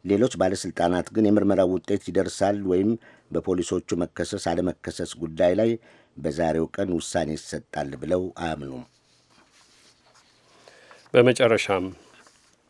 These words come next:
Speaker 2: እንደ አውሮፓውያን የዘመን አቆጣጠር በሁለት ሺ አስራ ሁለት ዓመተ ምህረት ከኖቤል ሰላም ተሸላሚዋ ሎሬት ከማላላ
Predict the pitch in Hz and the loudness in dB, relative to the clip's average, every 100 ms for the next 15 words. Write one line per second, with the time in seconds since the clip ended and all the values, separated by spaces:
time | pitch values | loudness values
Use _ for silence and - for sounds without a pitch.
0 | _ - - 117 117 113 110 113 110 104 | _ -10 2 10 12 12 10 6 6 6
1 | 107 107 101 113 104 101 107 101 101 101 | 4 4 2 2 2 4 2 0 0 0
2 | - - 98 92 98 98 95 92 95 95 | -2 4 4 4 2 2 2 0 0 0
3 | 101 98 98 98 - 98 98 95 98 - | -2 0 0 0 -2 -2 0 0 -2 -2
4 | 98 98 98 - - 98 95 92 92 95 | 2 2 0 -4 -4 0 2 0 0 0
5 | 95 95 95 95 - - - - 92 90 | 2 0 2 0 -2 -18 -10 -2 -2 0
6 | 95 95 98 98 | 0 2 4 4